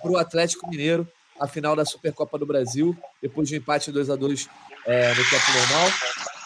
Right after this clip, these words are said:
Perde por oito a sete numa disputa de pênalti bastante, é, emocionante, enfim, com, com reviravoltas.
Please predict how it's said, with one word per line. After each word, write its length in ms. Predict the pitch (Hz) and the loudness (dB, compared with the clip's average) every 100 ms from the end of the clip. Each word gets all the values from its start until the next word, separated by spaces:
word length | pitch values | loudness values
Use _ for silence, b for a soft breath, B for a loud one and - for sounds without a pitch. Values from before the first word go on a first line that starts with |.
| - - | -14 0
Perde 320 | 156 160 170 | 2 2 -2
por 240 | 170 175 | 0 4
oito 320 | 170 226 226 185 | 6 4 2 -2
a 80 | |
sete 320 | 170 175 170 170 | 0 0 -2 -2
numa 140 | 175 | -4
disputa 280 | 165 170 165 | -4 -10 -12
de 80 | 156 | -6
pênalti 320 | 165 170 170 | -2 -2 -2
bastante, 800 | 175 160 - 180 202 - 156 - _ _ - | 0 0 -2 -4 -4 -4 -6 -6 _ _ -4
é, 800 | 131 135 131 127 123 120 113 104 _ _ | 0 2 2 2 4 2 0 -4 _ _
emocionante, 800 | 127 170 - 143 147 226 180 - | -6 -2 0 0 0 0 -2 -6
enfim, 360 | 131 143 117 104 | -10 -10 -12 -16
com, 340 | - 127 117 113 | -12 -12 -12 -14
com 80 | 127 | -6
reviravoltas. 920 | 135 131 147 123 135 156 165 175 | -4 0 0 2 2 0 -2 -8